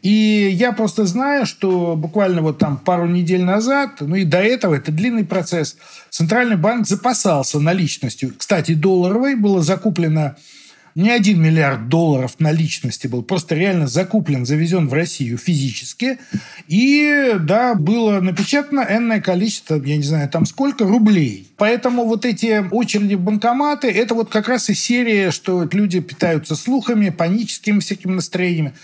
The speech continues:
что понятно, я этих людей не осуждаю, мы с вами видим, что происходит. Долларовая наличность, она есть,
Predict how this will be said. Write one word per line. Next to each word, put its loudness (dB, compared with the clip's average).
что -2
понятно, 0
я -2
этих -6
людей 2
не 0
осуждаю, -2
мы -12
с -8
вами 0
видим, 0
что -10
происходит. -8
Долларовая 2
наличность, 0
она 0
есть, -4